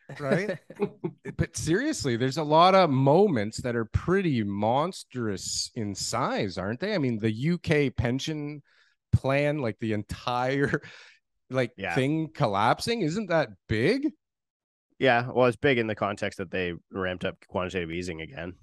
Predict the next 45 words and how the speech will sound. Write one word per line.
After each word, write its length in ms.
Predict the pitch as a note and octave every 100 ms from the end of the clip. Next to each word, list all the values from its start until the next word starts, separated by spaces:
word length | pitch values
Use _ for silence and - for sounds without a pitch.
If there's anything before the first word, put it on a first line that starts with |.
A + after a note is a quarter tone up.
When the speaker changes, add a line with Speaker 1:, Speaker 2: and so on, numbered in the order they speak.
| _
Speaker 3:
I 80 | -
suppose. 280 | B2+ C3 F3+
Speaker 1:
Again, 240 | G3+ G#3+
Speaker 3:
So, 120 | C#3+
like, 80 | F2
I 20 |
Speaker 1:
right 160 | F2 D3
Speaker 3:
mean, 80 | F3
the 60 | B2+
Speaker 1:
away. 80 |
Speaker 3:
central 260 | D3+ D3+ D#3+
banks 340 | A#2+ A2+ B2+ A2+
are 100 | G#2
bailing 380 | F#2 G2+ G#2
this 160 | F#2+ F2+
out, 200 | G2 E2+
right? 120 | F2
Like, 160 | F2 F#2
Chi-, 220 | G#2 G#2 -
China 260 | - G#2+ B2+
hasn't 320 | G2+ G2 E2
been 200 | F2+ F2+
having 500 | F2+ F2 F2 E2 D#2+ - -
massive 340 | F2+ E2 F2
increases 440 | E2 E2+ E2+ F2 E2+
in 120 | D#2+
interest 340 | F2 F2 E2
rates, 280 | E2 D#2+ -
like, 220 | D#2+ D#2+
ev-, 140 | E2+ E2 -
everywhere 300 | E2+ E2 D#2+
else 220 | D#2+ -
in 80 | D2+
the 80 |
world. 260 | D2 D2 E2 _ - - - - -
I 60 | G2
mean, 140 | G#2+
I 40 |
think 200 | G2 C3+
that 80 | C3+
we're 100 | A2
just 160 | G2+ -
starting 260 | G2+ F2+ E2+
to 60 |
see 380 | - F#2 F2+ E2+